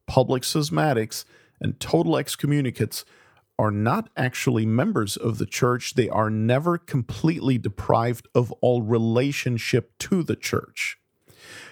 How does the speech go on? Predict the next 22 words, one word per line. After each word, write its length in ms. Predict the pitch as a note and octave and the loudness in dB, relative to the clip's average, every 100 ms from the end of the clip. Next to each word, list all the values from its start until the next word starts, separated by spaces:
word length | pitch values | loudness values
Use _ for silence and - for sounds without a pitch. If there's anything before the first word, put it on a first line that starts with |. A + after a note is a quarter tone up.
| _ | _
For 180 | - B2+ | 0 2
the 120 | A2+ | 4
baptismal 800 | A2 B2 - - G#3 F#3+ F#3 F3 | 2 2 -2 0 0 2 -2 -2
character 760 | - G3+ F#3 A#2 - A2+ C3 - - _ - | -2 0 0 0 0 0 0 -2 -14 _ -4
once 460 | A#2 B2+ C#3+ - | 2 4 2 0
received 600 | D3+ - - F3+ F3 D3 | 0 0 -2 0 0 2
by 200 | - G#2+ | 2 2
these 240 | G#2 G2 - | 0 -4 -4
people 500 | - C3 - A#2 - | 0 0 2 0 2
is 200 | B2 A2+ A#2 | 0 0 0
indelible. 840 | - B2+ A#2 C3+ F3 B2+ - - _ _ _ _ - - - - _ - | 0 2 4 4 4 0 -4 -8 _ _ _ _ -20 -20 -20 -20 _ 0
And 140 | B2 | 4
although 360 | A2 A2+ B2+ B2+ | 4 4 4 4
they 200 | A#2 A2 | 2 0
prevent 560 | - - A#2 C3+ C3 - | 0 2 4 2 0 -6
its 200 | G#2+ - | -8 0
unifying 640 | B2+ F#3+ C#3+ B2 G#2 F#2 | 2 2 0 0 0 -2
force 480 | - - E3 B3+ - | 0 2 2 -2 -2
by 220 | - G#2+ | 0 2
their 180 | G2 F#2 | 2 2
own 140 | D#2+ - | 0 -2
actions, 720 | A#2+ B2+ - A3+ B3 - | -2 -2 -2 -2 -2 -6